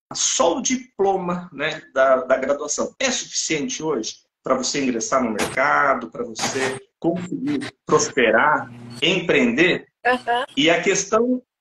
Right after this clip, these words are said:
Speaker 1: e a questão é não, de forma alguma, de forma alguma. E o grande problema é que hoje, é, nós temos aí um, um enorme volume de, de, de faculdades, aqui em Campinas, né, no estado de São Paulo,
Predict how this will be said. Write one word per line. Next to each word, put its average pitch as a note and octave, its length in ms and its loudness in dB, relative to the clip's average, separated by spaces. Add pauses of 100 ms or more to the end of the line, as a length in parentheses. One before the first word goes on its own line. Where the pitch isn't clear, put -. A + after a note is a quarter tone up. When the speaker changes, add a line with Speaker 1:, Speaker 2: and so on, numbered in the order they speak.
(160)
Speaker 1:
e G3+ 80 2
a A#3 100 2
questão C4 340 -4
é B3 120 0
não, C4 420 2 (240)
de - 180 -6
forma G#3+ 380 2
alguma, G#3 560 -4
de - 100 -14
forma F3 280 -2
alguma. C#3 340 -6 (340)
E A3 100 0
o A#3+ 80 0
grande D4 500 0
problema A#3 560 0
é - 20 -4
que G3 220 -6
hoje, A#3 600 -2 (240)
é, D3+ 360 -4
nós F3 180 -2
temos A3 280 0
aí A3 120 0
um, A3+ 240 -4
um F#3 300 -10
enorme G3 1040 0
volume D3+ 380 0
de, C3 380 -4
de, - 280 -20
de - 260 -16 (200)
faculdades, E3 580 0
aqui G#3+ 160 -2
em B3 80 4
Campinas, G#3+ 540 2
né, D3+ 100 -2
no C#3 60 -4
estado B2+ 220 0
de - 60 -4
São A#2+ 200 -2
Paulo, F#3 320 2